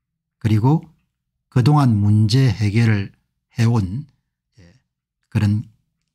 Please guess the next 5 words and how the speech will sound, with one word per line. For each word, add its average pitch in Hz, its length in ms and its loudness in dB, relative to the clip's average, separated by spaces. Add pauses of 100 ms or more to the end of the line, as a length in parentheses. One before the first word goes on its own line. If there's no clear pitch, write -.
(140)
기억, 151 480 -2 (120)
기록들을 156 760 -2 (340)
다 104 300 -4 (840)
참조해 160 480 0
가지고, 107 440 -4